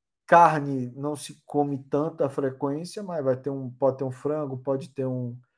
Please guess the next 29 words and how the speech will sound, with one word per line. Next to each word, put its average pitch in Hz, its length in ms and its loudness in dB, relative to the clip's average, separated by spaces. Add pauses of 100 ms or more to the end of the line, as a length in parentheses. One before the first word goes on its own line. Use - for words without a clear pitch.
(1200)
é 185 160 4
uma 226 180 2
comida 214 360 6
bem 202 180 4
internacional, 196 880 4
dizendo 131 300 0
assim, 123 320 -2
sabe? 135 280 0
Mas 156 460 -2
com 214 220 -8
sabores 190 720 0
bem 214 960 -6
insossos 170 580 -2
mesmo, 151 220 -4
que 139 60 -4
eles 147 160 -2
não 160 140 -8
são, 160 320 -6 (220)
eles, 156 360 2 (1120)
pela 226 200 4
questão 180 320 0
do 160 100 0
acesso, 165 500 0
eles 151 160 -8
comem, 165 420 -8 (100)
compram 160 320 -6
muita 147 640 -2
comida 135 420 -4
pronta, 107 540 -10